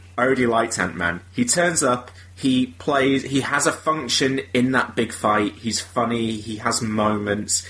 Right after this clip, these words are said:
he has, like I say, all of those Avengers feel like they have small arcs. Um, small ones for the characters that turn up for cameos, bigger ones for the ones that are part of the team at the start, um, apart from War Machine, who doesn't really have an arc.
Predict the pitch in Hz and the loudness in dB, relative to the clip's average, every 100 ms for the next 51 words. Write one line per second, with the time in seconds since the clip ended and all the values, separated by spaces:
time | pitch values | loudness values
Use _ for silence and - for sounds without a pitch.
0 | - - - 120 - 131 120 117 - - | -14 -16 -4 -4 0 2 2 0 -4 -4
1 | 165 165 160 147 135 147 160 160 160 151 | 0 2 2 4 4 4 2 4 2 2
2 | 131 123 120 117 107 123 117 110 101 107 | 2 2 2 0 -2 0 2 2 0 -2
3 | 101 110 95 - - 113 101 101 92 - | 0 -2 0 -2 0 0 2 2 0 -4
4 | - 98 90 - - - - - - - | -2 0 2 -2 -2 -4 -4 -10 -20 -20
5 | - 101 98 92 95 95 - - 170 170 | -4 0 2 2 0 -4 -2 0 2 2
6 | 160 147 - 131 123 - 135 120 - 104 | 2 0 0 -2 -2 -4 0 0 0 -2
7 | 117 - 113 107 - 104 - 131 135 135 | -2 0 0 0 -6 -8 -2 0 2 2
8 | 135 131 - 120 113 110 110 107 - 104 | 2 0 -2 0 2 2 2 0 -2 -2
9 | 101 98 98 - - 98 82 92 - 98 | 0 0 -2 -2 0 0 0 -2 -6 -6
10 | 87 - - 101 98 101 - - - - | -6 -4 -2 2 2 0 -6 -18 -20 -8
11 | 82 92 92 95 - 104 95 95 95 95 | -2 0 0 -2 0 2 2 2 2 2
12 | 92 98 95 95 87 87 90 90 90 90 | 2 0 0 -2 -2 -4 -2 -2 0 -2
13 | 90 90 - - | 0 0 -2 -6